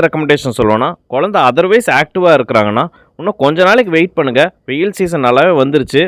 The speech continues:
வெயில் சீசன் வந்துச்சுனாலே பெரும்பாலும் இந்த சளி இருமல்லாம் கம்மியாயிரும்.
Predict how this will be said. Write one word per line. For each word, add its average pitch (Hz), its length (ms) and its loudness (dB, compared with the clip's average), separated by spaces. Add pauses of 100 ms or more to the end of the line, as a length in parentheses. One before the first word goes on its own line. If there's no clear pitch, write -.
(120)
வெயில் 160 280 0
சீசன் 175 320 -2
வந்துச்சுனாலே 147 580 0 (180)
பெரும்பாலும் 151 420 0
இந்த 143 180 -4
சளி 147 280 2
இருமல்லாம் 143 480 0
கம்மியாயிரும். 135 560 0